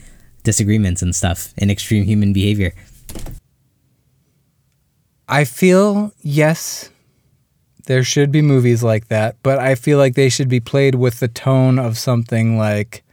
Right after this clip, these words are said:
Speaker 2: The Killing of a Sacred Deer or something like that. Not that I enjoyed that movie, but
Speaker 1: I like that one.
Speaker 2: <laughs> this, this just one hundred percent should have been a black comedy.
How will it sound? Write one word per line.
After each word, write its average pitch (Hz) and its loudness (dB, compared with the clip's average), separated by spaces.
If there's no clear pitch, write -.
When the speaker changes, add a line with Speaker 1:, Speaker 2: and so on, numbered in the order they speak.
Speaker 2:
The 127 -8
Killing 127 2
of 117 2
a 117 2
Sacred 120 0
Deer 120 0
or 98 -6
something 95 -8
like 90 -8
that. 101 -8
Not 131 0
that 170 2
I 151 6
enjoyed 135 2
that 101 -2
movie, 95 -6
but 110 -4
Speaker 1:
I 110 -4
like 95 -2
that 92 -2
one. 135 2
Speaker 2:
<laughs> - -
this, - 0
this 156 0
just 156 -4
one 147 2
hundred 143 0
percent 113 -4
should 104 -6
have 101 -6
been 95 -6
a 92 -6
black 85 -2
comedy. - -6